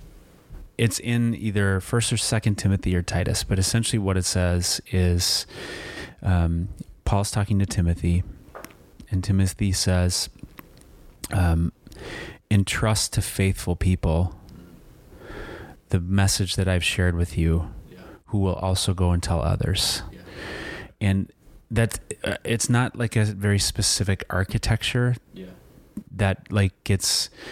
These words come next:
Speaker 1: projected on every single local church, because I think the body of Christ has all kinds of different shapes and sizes. And, me-, you know, and I think one of the best things for me personally was traveling internationally to see it,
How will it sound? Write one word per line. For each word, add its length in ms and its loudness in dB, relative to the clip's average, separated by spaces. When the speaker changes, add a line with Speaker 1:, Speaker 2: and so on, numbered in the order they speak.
Speaker 1:
projected 520 2
on 180 2
every 240 4
single 300 2
local 300 2
church, 480 0
because 260 2
I 80 2
think 380 0
the 380 2
body 280 2
of 140 -2
Christ 400 0
has 140 2
all 120 2
kinds 240 2
of 80 2
different 280 2
shapes 360 0
and 80 -2
sizes. 760 0
And, 200 4
me-, 240 2
you 120 2
know, 240 4
and 300 2
I 80 0
think 240 0
one 120 2
of 60 0
the 80 0
best 320 2
things 240 0
for 140 -2
me 180 4
personally 400 2
was 140 2
traveling 400 2
internationally 680 2
to 100 0
see 220 0
it, 180 0